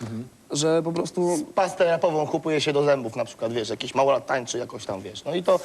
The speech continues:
Speaker 2: pajacują.
Speaker 3: poszło w takie
Speaker 2: I,
Speaker 3: strony,
Speaker 2: i teraz ci,
Speaker 3: które
Speaker 2: którzy zaczęli robić ten hip-hop z innych celów,
Speaker 1: Mhm.
Speaker 2: y, że chcieli dać coś ludziom, postrzegani są jako te pajace, takie, którzy tańczą w żółtej czapeczce i, y,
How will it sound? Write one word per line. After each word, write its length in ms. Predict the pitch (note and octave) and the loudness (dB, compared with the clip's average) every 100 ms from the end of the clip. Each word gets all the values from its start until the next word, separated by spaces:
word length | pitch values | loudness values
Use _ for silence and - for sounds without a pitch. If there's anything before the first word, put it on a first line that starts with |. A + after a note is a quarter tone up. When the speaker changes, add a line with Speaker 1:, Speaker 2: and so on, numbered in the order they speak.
| - - | -2 0
Speaker 2:
pajacują. 380 | F3 F#3 F#3+ | 2 4 4
Speaker 3:
poszło 160 | G#3+ G#3+ | 4 2
w 80 | - | 2
takie 240 | A3+ B3+ | 0 0
Speaker 2:
I, 60 | F3+ | -2
Speaker 3:
strony, 260 | - A3 | 0 2
Speaker 2:
i 40 | F3+ | 2
teraz 280 | F3+ A#3 C4 | 2 2 0
ci, 180 | - | 0
Speaker 3:
które 100 | A#3 G#3+ | 2 2
Speaker 2:
którzy 180 | G3+ G3 | 2 0
zaczęli 320 | G#3 G#3+ G#3 | -2 0 0
robić 220 | G#3 F#3 | 0 0
ten 140 | G3 | -4
hip-hop 360 | F3+ G3+ - F3+ | -4 -6 -4 -4
z 220 | D#3 - | -6 -4
innych 300 | G#3 G3+ F#3 | 0 2 0
celów, 440 | - E3+ D3 F3 - - - - G#2 | 0 2 2 0 -4 -20 -20 -16 -10
Speaker 1:
Mhm. 280 | G#2+ D3 D3 | -2 2 2
Speaker 2:
y, 40 | |
że 160 | C#3+ E3+ | 4 2
chcieli 300 | - G3+ F#3 | 4 4 4
dać 200 | F#3+ F#3+ | 2 2
coś 200 | F#3+ E3+ | 0 2
ludziom, 380 | F3+ D#3 F3 A3+ - - - | 2 2 0 -2 -10 -16 -4
postrzegani 500 | F#3 - G#3 G#3 A3 | 0 2 4 2 2
są 120 | G#3+ | 2
jako 220 | G#3 G3+ | 2 0
te 100 | G3+ | -2
pajace, 480 | - G3+ A3 E3+ D#3 | 2 4 6 4 0
takie, 220 | D3+ D#3 | -4 -4
którzy 340 | D3 E3+ E3+ D#3+ - - | -2 0 2 2 -2 -2
tańczą 340 | F3+ F3+ F#3 D#3+ | 0 2 0 0
w 40 | |
żółtej 380 | E3 F#3 F#3 F3 | 2 0 0 0
czapeczce 520 | F3 F3 F#3 - F3+ | 0 0 -2 2 2
i, 300 | D#3+ E3+ E3+ - - - - G4+ | 2 -2 -4 -8 -20 -20 -18 -4
y, 240 | E3+ D3 | -2 0